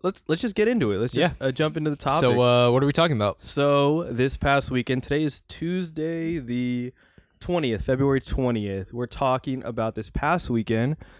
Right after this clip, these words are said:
Speaker 1: which was All-Star Weekend. So All-Star Weekend takes place usually around the middle of the N B A season,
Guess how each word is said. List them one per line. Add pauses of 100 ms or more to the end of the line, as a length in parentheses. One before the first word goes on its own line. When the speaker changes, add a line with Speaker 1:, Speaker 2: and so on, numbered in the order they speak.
(140)
Speaker 1:
which
was
All-Star
Weekend.
So (300)
All-Star
Weekend
takes
place
usually
around
the
middle
of
the
N
B
A
season,